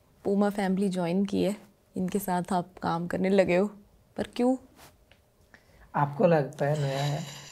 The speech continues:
Speaker 2: मेरा बहुत पुराना रिलेशन है।
Speaker 1: Puma से?
Speaker 2: Puma से।
Speaker 1: कब से?
Speaker 2: आ, जब मैं इंडिया भी नहीं खेला था तब से।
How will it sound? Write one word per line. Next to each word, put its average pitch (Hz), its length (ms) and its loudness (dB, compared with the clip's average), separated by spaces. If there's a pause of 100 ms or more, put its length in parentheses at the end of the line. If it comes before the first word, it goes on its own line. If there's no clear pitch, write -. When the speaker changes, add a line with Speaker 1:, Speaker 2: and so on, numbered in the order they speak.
(1800)
Speaker 2:
मेरा 214 180 6
बहुत 240 260 8
पुराना 190 280 8
रिलेशन 143 480 4
है। 143 180 -2 (540)
Speaker 1:
Puma 247 180 6
से? 190 200 -2 (380)
Speaker 2:
Puma 143 280 2
से। 175 160 -14 (320)
Speaker 1:
कब 240 120 4
से? - 240 2 (2250)
Speaker 2:
आ, 208 180 12
जब 233 160 6
मैं 220 140 8
इंडिया 196 200 10
भी 185 120 6
नहीं 180 140 2
खेला 147 280 4
था 139 160 2
तब 143 240 0
से। 151 240 -6